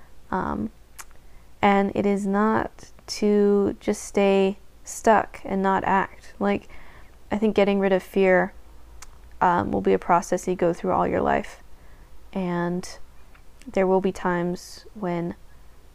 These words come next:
you know, that God is calling you to do something and you're afraid and you know it's irrational, but that fear is still there, and you're just gonna have to take a step, um, and obey in faith, even though you're afraid. And I think God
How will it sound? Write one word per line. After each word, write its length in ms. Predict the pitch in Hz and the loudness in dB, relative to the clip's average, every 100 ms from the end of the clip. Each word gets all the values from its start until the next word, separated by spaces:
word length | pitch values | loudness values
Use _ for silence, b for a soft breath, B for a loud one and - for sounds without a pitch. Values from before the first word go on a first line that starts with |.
| - - - - - | -20 -20 -20 -16 -4
you 80 | |
know, 120 | 202 185 | 0 0
that 140 | 185 | 2
God 180 | 180 180 | 2 2
is 80 | 190 | 0
calling 300 | - 180 175 | -4 -2 -2
you 60 | |
to 100 | 175 | -2
do 120 | 190 | -2
something 500 | 208 180 180 170 175 | -2 -4 -6 -6 -6
and 100 | - | -6
you're 100 | 185 | -8
afraid 520 | - - 190 175 175 185 | -10 0 2 2 0 -2
and 120 | 175 | -4
you 60 | |
know 180 | 175 190 | -2 -2
it's 120 | 196 | -2
irrational, 600 | 190 208 240 - 185 180 202 - - | -4 -2 -2 -2 0 0 -2 -10 -4
but 100 | 196 | 0
that 140 | 185 | 0
fear 180 | - 220 | 4 4
is 80 | 208 | 4
still 220 | - 185 | -2 -2
there, 360 | 190 185 170 - | 0 0 -2 -4
and 320 | 180 175 180 b b b b b b | -4 -2 -4 b b b b b b
you're 80 | 202 | -2
just 180 | 208 - | 0 2
gonna 140 | 190 | 0
have 200 | 196 190 | 0 -2
to 100 | - | -2
take 220 | - 196 | -2 0
a 60 | 190 | -2
step, 400 | - 208 - - - - - - - | 2 4 4 0 -16 -18 -20 -16 -8
um, 400 | 180 165 165 185 - - - - - - - | -6 -4 -6 -10 -14 -20 -20 -20 -20 -18 -6
and 160 | 233 226 | 2 4
obey 280 | 226 240 262 | 6 6 4
in 120 | 247 | 4
faith, 340 | 277 220 196 | 4 2 0
even 200 | 190 196 | -2 0
though 80 | 196 | 2
you're 200 | 196 196 | 2 2
afraid. 480 | 190 - 190 175 185 b b b b | 0 0 0 0 -4 b b b b
And 140 | - 185 | -2 -2
I 60 | |
think 240 | 190 196 185 | 0 -2 2
God 380 | 190 185 185 | 4 4 2